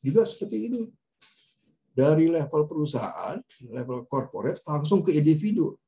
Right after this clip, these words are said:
Keren nggak? Hebat nggak tuh? Ya. Tidak pernah, eh, apa, itu dicer-, dituangkan ke dalam, eh, target per departemen. Ya, mungkin, eh, target A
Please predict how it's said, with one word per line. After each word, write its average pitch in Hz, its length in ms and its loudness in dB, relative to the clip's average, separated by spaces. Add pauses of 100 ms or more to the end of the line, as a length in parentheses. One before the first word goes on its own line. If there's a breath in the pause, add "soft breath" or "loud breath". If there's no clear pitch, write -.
Keren 240 280 -4
nggak? 147 200 -2 (200)
Hebat 202 240 -4
nggak - 160 -8
tuh? - 160 -16 (960)
Ya. 113 160 -10 (800)
Tidak 170 360 -2
pernah, 165 320 -6 (360)
eh, 139 580 2 (760)
apa, 170 240 -10 (160)
itu 131 160 -8
dicer-, 156 440 0
dituangkan 135 760 -2
ke 175 80 -4
dalam, 160 360 -2 (120)
eh, 127 240 -4 (200)
target 139 440 -6
per 135 160 -8
departemen. 135 680 -4 (960)
Ya, 104 160 -6
mungkin, 123 600 -4 (160)
eh, 110 160 -6
target 110 440 -6
A 135 360 2